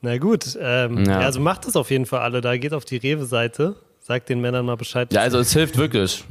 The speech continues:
Speaker 2: Also es würde wirklich helfen. So, dann
Speaker 1: Und sonst
Speaker 2: wisst ihr,
Speaker 1: Und,
Speaker 2: wie bitte?
Speaker 1: und sonst, Eli, hab ich gesehen, also Rewe, Edeka, ne? Teegut, Globus, glaub ich, und an Shell und anderen Tankstellen noch soll's, äh, Vitawelt geben.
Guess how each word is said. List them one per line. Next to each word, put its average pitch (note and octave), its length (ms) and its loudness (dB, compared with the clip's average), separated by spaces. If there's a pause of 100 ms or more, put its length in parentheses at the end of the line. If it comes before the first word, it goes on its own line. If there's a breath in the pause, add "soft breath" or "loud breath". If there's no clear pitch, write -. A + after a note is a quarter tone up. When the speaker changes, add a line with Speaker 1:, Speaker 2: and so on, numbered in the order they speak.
Speaker 2:
Also G2 240 4
es G2 160 0
würde A2+ 380 4
wirklich A2+ 260 0
helfen. G#2+ 440 -2
So, E2+ 120 -2
dann E2 320 0 (560)
Speaker 1:
Und B2 100 -2
sonst B2 320 0
Speaker 2:
wisst - 400 0
ihr, A2+ 380 4 (840)
Speaker 1:
Und, B2 260 -4
Speaker 2:
wie A#2 100 2
bitte? D3 140 2
Speaker 1:
und C3 80 0
sonst, D#3 260 2
Eli, E3 160 -2
hab E3+ 160 2
ich D#3 100 -8
gesehen, D3 380 -4
also A#2+ 420 -6 (100)
Rewe, C3+ 560 -2
Edeka, G3 680 -2 (160)
ne? F3+ 360 2 (280)
Teegut, F#3+ 580 -2
Globus, E3+ 460 -2
glaub F3+ 260 0
ich, - 240 -10
und F#3 580 -4
an D3 420 -2
Shell F3 380 0
und D3+ 220 -4
anderen C#3 240 -2
Tankstellen A2+ 480 -4
noch A2+ 140 -4
soll's, - 480 -4
äh, A2 320 -2
Vitawelt G#2+ 440 -4
geben. G#2 280 -6